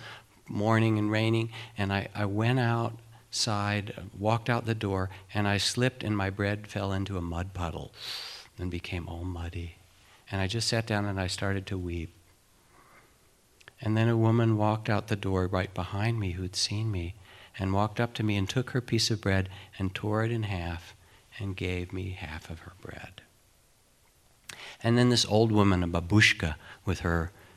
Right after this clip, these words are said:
you know, kerchief over her head and so forth, started to go down the hallway in her apartment. The camera followed her into her kitchen, and she opened a cabinet and took out this ceramic bowl, um, and took the cover off it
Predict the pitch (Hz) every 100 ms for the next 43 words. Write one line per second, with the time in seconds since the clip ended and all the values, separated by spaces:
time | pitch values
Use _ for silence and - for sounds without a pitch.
0 | - - 90 87 85 87 - - 104 98
1 | 101 90 87 85 82 87 85 87 92 -
2 | 90 - 87 - - - - _ _ _
3 | - _ - - 131 120 123 110 107 110
4 | 107 101 101 95 92 92 95 104 104 101
5 | 98 95 - 78 78 95 85 - 98 92
6 | 92 104 104 - 82 82 80 87 80 92
7 | 95 98 101 - 90 - 87 87 87 -
8 | 80 98 110 104 - 101 95 95 92 -
9 | - - 98 92 123 113 101 104 104 95
10 | - 107 95 92 92 95 95 - - 92
11 | 92 90 87 87 - - - 85 85 -
12 | _ - - - 101 - 117 113 92 82
13 | - - - 113 113 110 82 76 - 87